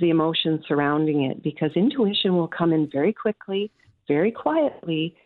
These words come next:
and it won't give you any extra information. If you have a thought,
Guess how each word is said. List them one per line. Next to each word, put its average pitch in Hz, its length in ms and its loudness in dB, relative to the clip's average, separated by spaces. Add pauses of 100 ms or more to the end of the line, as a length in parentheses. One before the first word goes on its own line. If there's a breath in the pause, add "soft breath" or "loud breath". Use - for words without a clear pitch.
(120 soft breath)
and 170 140 2
it - 100 0
won't 185 260 0
give 208 140 0
you 190 140 0
any 180 320 2
extra - 460 -4
information. 160 840 -2 (380 soft breath)
If - 120 -2
you 208 140 2
have 247 160 0
a 208 180 0
thought, 175 380 -2